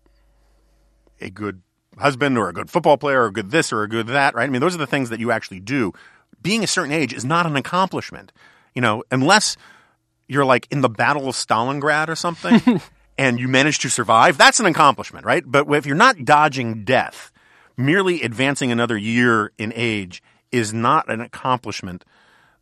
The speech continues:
Speaker 1: that you should take an enormous amount of pride in.
Speaker 2: Well, you should once you start getting into the, the hundreds, then it becomes a big deal.
Speaker 1: Yeah, no, that's true. That's
Speaker 2: <laughs>
Speaker 1: all fine, right? So, I mean, everything, everything has an exception. Okay,
Speaker 2: Yeah.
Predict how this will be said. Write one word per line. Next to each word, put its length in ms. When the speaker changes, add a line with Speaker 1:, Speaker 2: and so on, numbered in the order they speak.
Speaker 1:
that 380
you 120
should 140
take 180
an 60
enormous 460
amount 280
of 120
pride 400
in. 200
Speaker 2:
Well, 340
you 180
should 360
once 240
you 60
start 280
getting 200
into 240
the, 180
the 100
hundreds, 800
then 140
it 20
becomes 400
a 40
big 220
deal. 200
Speaker 1:
Yeah, 80
no, 120
that's 180
true. 260
That's 180
Speaker 2:
<laughs> 0
Speaker 1:
all 100
fine, 180
right? 200
So, 100
I 20
mean, 120
everything, 340
everything 280
has 180
an 100
exception. 420
Okay, 160
Speaker 2:
Yeah. 140